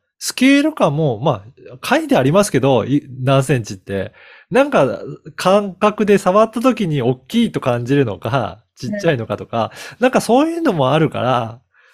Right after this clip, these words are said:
Speaker 1: まあ、リアルのところも必要だなってのありますね。
Speaker 2: そうですね。あ-、あります。で、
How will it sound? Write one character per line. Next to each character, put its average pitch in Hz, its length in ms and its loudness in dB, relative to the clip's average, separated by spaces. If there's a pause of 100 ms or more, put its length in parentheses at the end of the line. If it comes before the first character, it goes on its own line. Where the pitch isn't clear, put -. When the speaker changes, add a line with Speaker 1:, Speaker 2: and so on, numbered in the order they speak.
Speaker 1:
ま 214 80 -2
あ、 - 40 0
リ 202 200 2
ア 339 100 4
ル 247 200 2
の 156 500 2
と - 200 -4
こ 175 140 0
ろ 180 100 2
も 127 160 -2
必 - 240 -8
要 160 120 0
だ 165 100 -2
な 185 100 2
っ 170 60 -2
て 117 100 -8
の 101 40 -6
あ 95 40 -10
り 98 80 -12
ま 135 100 0
す - 160 -14
ね。 98 240 -12 (300)
Speaker 2:
そ 262 320 2
う - 20 0
で 185 120 0
す 165 180 -8
ね。 165 440 4
あ-、 175 180 2 (120)
あ 165 140 0
り 180 120 4
ま 180 140 4
す。 156 240 -4 (560)
で、 220 480 2